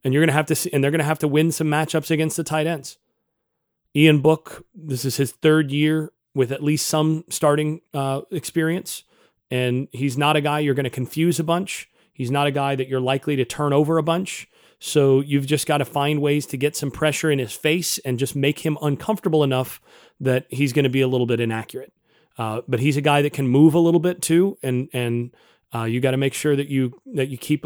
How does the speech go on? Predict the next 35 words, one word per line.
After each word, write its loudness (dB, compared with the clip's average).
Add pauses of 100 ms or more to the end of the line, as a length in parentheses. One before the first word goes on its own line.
(160)
keep -2
that 0
in 0
mind 0
when 4
you 2
are 4
playing 0
some -2
man 0
stu-, -4 (220)
some -4
man -2
coverage -4
looks, -6 (300)
that -2
you 2
have -2
somebody -2
who's -2
there 2
to, -2 (120)
to -6
make -2
sure -2
that -2
he 0
doesn't -2
hurt -4
you -2
too -6
much -4
with -6
his -8
legs. -14